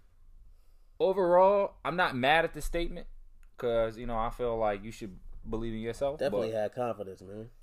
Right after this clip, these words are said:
Speaker 1: Yeah, but definitely not, not the best of all time. Not
Speaker 2: Nah.
Speaker 1: even close.
Speaker 2: Yo, what's so crazy, man?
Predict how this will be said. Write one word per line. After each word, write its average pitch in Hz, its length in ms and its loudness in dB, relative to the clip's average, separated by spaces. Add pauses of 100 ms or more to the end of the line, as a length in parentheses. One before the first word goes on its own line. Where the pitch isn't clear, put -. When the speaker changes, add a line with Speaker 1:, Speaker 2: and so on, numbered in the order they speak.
Speaker 1:
Yeah, 113 400 2
but 98 440 -2 (1040)
definitely 143 320 4
not, 104 300 0 (440)
not 110 200 -4
the 98 60 -10
best 90 240 -6
of 85 80 -14
all 78 120 -10
time. - 180 -20 (240)
Not 104 140 0
Speaker 2:
Nah. 104 60 2
Speaker 1:
even 90 140 -6
close. - 380 -14 (1300)
Speaker 2:
Yo, 113 100 -8
what's 202 140 -2
so 147 180 -2
crazy, 143 400 -4
man? 147 360 -6